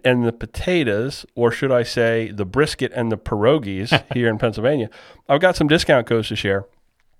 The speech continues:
Speaker 1: on either the Salt Stick website or the Joj website. When you reach the checkout, use the discount code Love You, Love You Buy to take twenty percent off all your items.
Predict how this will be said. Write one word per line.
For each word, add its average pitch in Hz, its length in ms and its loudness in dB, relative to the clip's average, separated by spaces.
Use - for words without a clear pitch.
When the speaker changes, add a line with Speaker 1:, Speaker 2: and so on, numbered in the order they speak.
Speaker 1:
on 170 340 6
either 143 360 4
the 110 160 -2
Salt - 460 2
Stick - 220 -4
website 160 600 0
or 127 480 4
the 113 140 2
Joj 110 760 2
website. 80 500 -10
When 113 240 0
you 135 100 4
reach 135 240 -2
the 117 60 -4
checkout, 143 560 0
use 135 380 2
the 120 100 -4
discount 113 440 -4
code 104 240 -6
Love 117 240 4
You, 110 200 -2
Love 175 200 2
You 151 60 0
Buy 104 300 2
to 135 80 -4
take 113 260 -2
twenty 151 300 2
percent 127 400 -2
off 107 180 -2
all 120 140 4
your 110 140 0
items. 165 260 2